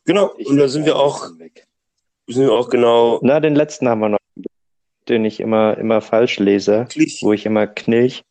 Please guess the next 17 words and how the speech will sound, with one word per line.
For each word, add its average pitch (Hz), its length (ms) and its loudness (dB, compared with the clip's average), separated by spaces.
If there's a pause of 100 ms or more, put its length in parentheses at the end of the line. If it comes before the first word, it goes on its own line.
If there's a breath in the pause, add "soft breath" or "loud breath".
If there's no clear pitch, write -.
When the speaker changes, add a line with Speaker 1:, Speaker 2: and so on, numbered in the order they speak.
(160)
Speaker 3:
lese, 104 400 2
Speaker 1:
Ja. 117 120 -10 (160)
Speaker 3:
aber 101 160 0
er 98 120 -2
heißt 104 260 -4
Klich. 147 280 0
Speaker 1:
Klich. 151 380 -2
Speaker 2:
Matthias - 420 -12
Knilch. 131 240 -4
Speaker 3:
Klich. 220 340 0 (320)
Speaker 1:
Klich. - 360 -6 (600)
Speaker 3:
Klich, 185 280 0 (160)
Klich, 147 180 0
Speaker 1:
Klich. - 0 -
Speaker 3:
Klich, 185 340 0 (680)
Klich, 175 220 -2
Klich. 175 260 0